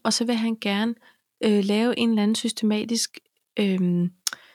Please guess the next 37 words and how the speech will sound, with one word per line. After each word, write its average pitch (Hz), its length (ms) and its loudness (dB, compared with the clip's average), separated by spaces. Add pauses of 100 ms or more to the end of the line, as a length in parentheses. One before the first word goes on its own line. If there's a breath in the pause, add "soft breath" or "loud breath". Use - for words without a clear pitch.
(460 loud breath)
hvad 190 100 0
hedder 175 140 0
sådan 185 80 0
noget, 180 120 0
støtte 233 400 4
til 233 260 0
noget 202 300 2
velgørenhed, - 1500 0
som 226 240 2
han 220 140 4
skal 220 160 0
finde 226 240 2
ud 247 80 0
af, 240 220 0 (120)
og 214 240 2
så - 140 -6
vil 240 100 2
han 220 100 4
netop 208 320 2 (360)
investere 196 560 2
noget, 247 400 2
så - 140 -4
det 220 240 -2
kan 202 240 -2 (200)
blive 196 140 2
mere 208 200 2
og 226 100 0
mere, 208 220 0
så - 140 -2
han 196 300 0
kan 185 220 -2 (840)
t-, - 40 -12 (200)
t-, - 340 -14
give 214 160 0
mere 185 200 2
og 175 60 2
mere. 151 200 0